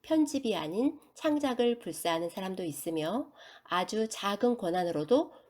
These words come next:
졸렬한 권력을 휘두르는 사람도 있습니다. 때론 우리의 행동을 돌아보는 노력도 필요하고,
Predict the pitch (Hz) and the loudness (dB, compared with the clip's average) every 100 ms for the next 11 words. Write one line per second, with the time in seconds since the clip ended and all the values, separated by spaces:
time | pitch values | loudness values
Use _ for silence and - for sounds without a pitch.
0 | - 214 214 220 220 233 226 170 175 165 | -4 2 4 6 4 0 -4 -4 -4 -2
1 | 160 220 277 294 277 226 196 175 156 156 | -2 -4 -4 -6 -6 -6 -8 -10 -10 -8
2 | 185 185 - 160 151 160 - _ _ _ | -8 -10 -8 -8 -8 -10 -14 _ _ _
3 | - _ _ _ 202 196 202 202 202 _ | -20 _ _ _ 2 4 2 0 -4 _
4 | - 190 233 240 220 185 170 175 180 180 | -6 2 6 6 4 -2 -2 2 2 0
5 | - _ - 175 170 156 208 285 - 165 | -6 _ -4 -2 0 0 2 0 -4 -4
6 | 160 156 - 185 262 240 190 151 - 156 | -4 -4 -8 -6 -4 -2 -2 -6 -4 -2
7 | 165 | -4